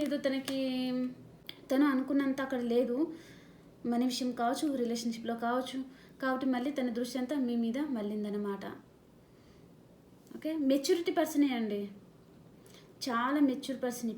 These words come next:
పర్సన్ అయితే. ఓకే, మీ లైఫ్లో రావడానికి చాలా దీర్ఘంగా ఆలోచిస్తున్నారండి ఈ పర్సన్.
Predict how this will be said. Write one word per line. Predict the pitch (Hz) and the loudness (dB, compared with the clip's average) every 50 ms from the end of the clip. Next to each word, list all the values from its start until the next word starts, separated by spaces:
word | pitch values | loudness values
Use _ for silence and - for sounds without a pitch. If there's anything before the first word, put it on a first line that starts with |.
| - | -4
పర్సన్ | 208 202 196 - 202 208 196 | -6 -6 -8 -8 -6 -6 -6
అయితే. | 185 180 170 - - - 190 | -6 -8 -10 -14 -16 -18 -18
ఓకే, | 214 - - 277 285 - - - - - - - - - - - - - - - - - - - - - - - - - - - - - - - - - - - - - - - - - - - - - - - 247 254 | -12 -10 -8 -8 -8 -10 -14 -20 -20 -20 -20 -20 -20 -20 -20 -20 -20 -20 -20 -20 -20 -20 -20 -20 -20 -20 -20 -20 -20 -20 -20 -20 -20 -20 -20 -20 -20 -20 -20 -20 -20 -20 -20 -20 -20 -20 -20 -20 -20 -20 -12 -6 0 4
మీ | 294 311 320 294 277 | 6 6 8 8 6
లైఫ్లో | 262 262 262 269 254 247 247 247 | 4 2 2 2 2 2 2 2
రావడానికి | 240 247 254 254 247 247 - 320 302 - | 0 0 0 0 0 -2 -2 -4 -4 -2
చాలా | 285 247 240 226 208 254 | -2 -2 -2 -2 -2 -2
దీర్ఘంగా | 254 269 262 240 254 262 254 254 269 262 240 233 | -2 0 0 0 0 0 0 0 0 0 0 0
ఆలోచిస్తున్నారండి | 240 247 247 - 254 240 - - 247 247 247 247 240 240 247 240 | 0 -2 -2 -4 -6 -8 -6 -4 -4 -2 -2 -2 -2 -2 -2 -2
ఈ | 240 | -4
పర్సన్. | 240 233 - - 262 277 | -6 -6 -4 -2 -2 0